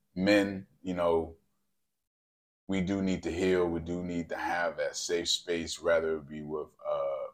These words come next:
with our peers, um, or, or therapy, to talk it out.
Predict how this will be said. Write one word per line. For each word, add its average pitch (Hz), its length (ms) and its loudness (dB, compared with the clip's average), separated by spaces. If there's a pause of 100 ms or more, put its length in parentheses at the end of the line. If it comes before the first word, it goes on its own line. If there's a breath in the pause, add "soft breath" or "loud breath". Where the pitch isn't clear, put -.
with 80 160 -12
our - 220 -4
peers, 87 500 -2 (580)
um, 73 280 -4
or, 73 240 -2
or 65 320 -6 (100)
therapy, 85 600 2 (480)
to 85 100 -2
talk - 360 6
it 85 60 2
out. 90 340 6